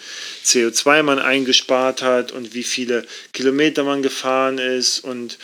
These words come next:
wer jetzt vorne ist in einem gewissen Zeitraum, dann kann man sagen, "Mensch, die Leute aus der Buchhaltung sind schon wieder mehr gefahren als wir" oder keine Ahnung, so. Also alles, was so ein bisschen der Motivation hilft, ja, was, ähm, jetzt Menschen, die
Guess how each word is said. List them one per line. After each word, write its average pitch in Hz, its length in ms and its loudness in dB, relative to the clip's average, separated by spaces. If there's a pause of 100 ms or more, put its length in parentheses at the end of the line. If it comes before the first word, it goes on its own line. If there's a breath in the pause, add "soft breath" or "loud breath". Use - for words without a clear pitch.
(260 loud breath)
wer 131 220 6
jetzt 120 180 0
vorne 143 480 0
ist 135 380 2
in 135 120 -8
einem 127 140 -6
gewissen 123 340 -2
Zeitraum, 123 580 -2
dann 110 100 -12
kann 110 100 -14
man 120 120 -10
sagen, 117 100 -10
"Mensch, 131 320 -2
die 123 80 -8
Leute 123 300 2
aus 120 120 -2
der - 80 -4
Buchhaltung 131 580 -2
sind 120 200 -10
schon 123 140 -2
wieder 117 120 -4
mehr 139 240 -2
gefahren 131 380 -4
als 123 260 -6
wir" 127 200 0
oder 110 340 -4 (180)
keine 101 320 -12
Ahnung, 92 300 -20
so. - 140 -18 (560 loud breath)
Also 139 240 4
alles, 156 360 4
was 143 140 4
so 135 80 0
ein 131 40 -6
bisschen 135 360 2
der 127 100 0
Motivation 127 800 -2
hilft, 147 440 -4
ja, 123 220 -2
was, 117 280 -2
ähm, 113 520 -12 (120)
jetzt 120 300 -8
Menschen, 123 380 0
die 113 280 -6